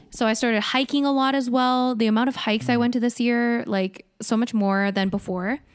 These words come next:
Speaker 1: And
Speaker 2: Exactly.
Speaker 1: and I started jogging, and now I've gotten, like, really into jogging. So I feel
Speaker 2: Mm.
Speaker 1: like my fitness has, like, improved significantly this
Speaker 2: Yeah.
Speaker 1: year. <laughs> So that's
Speaker 2: But these
Speaker 1: good.
Speaker 2: are, exactly. And these are all things that you wouldn't necessarily have done if it was, if you weren't forced into it,
Speaker 1: Hundred percent.
Speaker 2: right?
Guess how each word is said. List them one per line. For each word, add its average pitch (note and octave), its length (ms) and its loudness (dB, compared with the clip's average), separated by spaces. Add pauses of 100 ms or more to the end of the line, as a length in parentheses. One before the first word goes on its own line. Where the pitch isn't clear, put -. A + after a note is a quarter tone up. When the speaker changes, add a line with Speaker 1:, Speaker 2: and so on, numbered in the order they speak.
(640)
Speaker 1:
And G#3 340 0
Speaker 2:
Exactly. A2 220 -8 (500)
Speaker 1:
and A3 100 0
I G#3+ 60 2
started G#3 340 -2
jogging, A#3 920 0
and G3 160 0
now F#3+ 300 2
I've F#3+ 180 -2
gotten, F#3+ 320 0
like, F#3 180 -4
really F#3+ 320 0
into B3+ 260 2
jogging. B3 840 0 (640)
So G#3+ 240 0
I F#3+ 100 2
feel B3 140 0
Speaker 2:
Mm. D4 60 4
Speaker 1:
like D4 60 0
my A3+ 180 4
fitness A#3 340 2
has, G#3 160 2
like, F#3+ 180 0
improved G3 540 -2 (100)
significantly G3+ 640 0
this C4+ 180 2
Speaker 2:
Yeah. E4+ 140 2
Speaker 1:
year. C#4+ 200 0 (200)
<laughs> D#3+ 100 0 (380)
So C4 160 0
that's E4 180 2
Speaker 2:
But C4 100 2
these A3 140 4
Speaker 1:
good. A#3+ 160 0
Speaker 2:
are, - 40 -20 (400)
exactly. E3 300 0
And D3 80 0
these D#3 120 0
are E3+ 60 0
all D3+ 220 0
things C#3+ 320 -2
that B2+ 120 -4
you B2+ 200 -2
wouldn't C3+ 260 -2
necessarily A#2+ 540 -4
have G#2+ 100 -6
done A#2+ 380 -4
if B2+ 140 -4
it A#2+ 120 -4
was, A#2+ 220 -4
if B2+ 140 -14
you B2+ 100 -2
weren't A#2+ 160 -2
forced B3 240 0
into A#3+ 100 2
it, - 80 2
Speaker 1:
Hundred A#3+ 100 2
percent. G#3+ 260 0
Speaker 2:
right? B2+ 220 -6